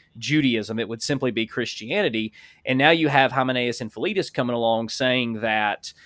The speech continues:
the resurrection has already passed, that everything Jesus predicted had already taken place,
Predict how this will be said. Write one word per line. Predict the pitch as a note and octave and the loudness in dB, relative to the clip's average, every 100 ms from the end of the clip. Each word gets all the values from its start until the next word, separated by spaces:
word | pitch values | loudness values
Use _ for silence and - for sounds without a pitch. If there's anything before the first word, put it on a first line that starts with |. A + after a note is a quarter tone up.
| - _ - | -20 _ -4
the | B2+ | 4
resurrection | C3+ C#3 B2 C3 C3+ - B2 | 6 6 6 4 4 0 -2
has | A#2 A#2 | 0 2
already | B2 A#2 G#2 | 4 2 0
passed, | - D3 C#3+ C3+ C3+ - | 2 4 6 4 0 -2
that | A2+ | 0
everything | B2+ C#3+ C#3 B2+ | 0 0 0 -2
Jesus | A#2 A#2+ A2 | -2 -4 -6
predicted | - A2+ C3 C3 A#2+ | -8 -4 -2 -2 -2
had | A2+ | 0
already | A2+ A2 | -2 -2
taken | A2+ G#2+ G#2+ | -6 -6 -2
place, | D3+ D3+ C3+ | 2 4 2